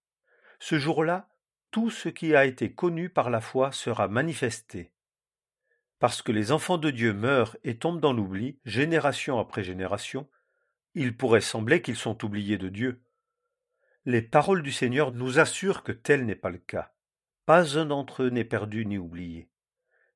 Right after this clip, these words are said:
Ils réapparaîtront au dernier jour. La puissance en résurrection exercée par le Seigneur sera la preuve finale qu'il n'a rien perdu. Le dernier jour se rapporte à la fin du temps présent, lorsque Christ viendra pour régner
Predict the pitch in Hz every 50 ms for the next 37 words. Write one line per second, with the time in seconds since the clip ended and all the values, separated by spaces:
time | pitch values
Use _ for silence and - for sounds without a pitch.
0 | _ _ - 139 131 123 113 101 101 131 151 151 147 - - 143 120 131 123 120
1 | - - 120 117 113 104 101 101 101 101 95 95 90 87 82 - 95 90 85 -
2 | - _ _ _ _ _ _ _ _ _ _ _ _ _ _ _ _ _ _ _
3 | - 113 113 113 - 160 147 - - 196 185 156 - - - - 127 107 98 117
4 | 127 127 156 147 143 139 - - - 151 127 110 107 104 117 113 - - - -
5 | 101 107 107 - - 120 104 104 120 135 135 117 - - - 127 110 117 117 110
6 | 113 - 131 117 107 101 - - - 190 170 156 139 120 107 98 92 - - 104
7 | 101 101 98 90 104 98 87 85 - 98 90 - 95 87 87 85 _ _ _ _
8 | _ _ _ _ _ _ _ _ _ _ - 110 110 113 120 151 147 147 151 143
9 | 123 110 139 165 180 180 - - _ _ _ _ _ - - _ - - - 127
10 | 113 127 127 - 175 170 - - 123 113 110 110 - 160 143 113 95 - - 143
11 | 147 - - 104 98 87 95 107 131 - _ _ _ _ _ _ _ _ - 120
12 | 117 - - - - 117 117 - - 165 165 - - - 117 98 95 127 123 113
13 | 110 117 156 - - 101 87 87 90 110 113 107 107 117 139 151 -